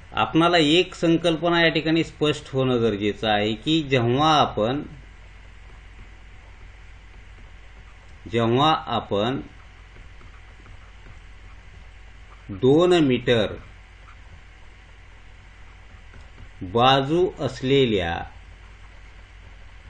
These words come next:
असलेल्या चौरसाचे, चौरसाचे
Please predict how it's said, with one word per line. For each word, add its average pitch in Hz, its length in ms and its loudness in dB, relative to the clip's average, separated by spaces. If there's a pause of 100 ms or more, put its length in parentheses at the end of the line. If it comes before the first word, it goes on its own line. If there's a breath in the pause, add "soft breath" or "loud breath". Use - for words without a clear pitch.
(1700)
असलेल्या 110 840 -2 (1400)
चौरसाचे, 147 960 2 (1800)
चौरसाचे 131 920 0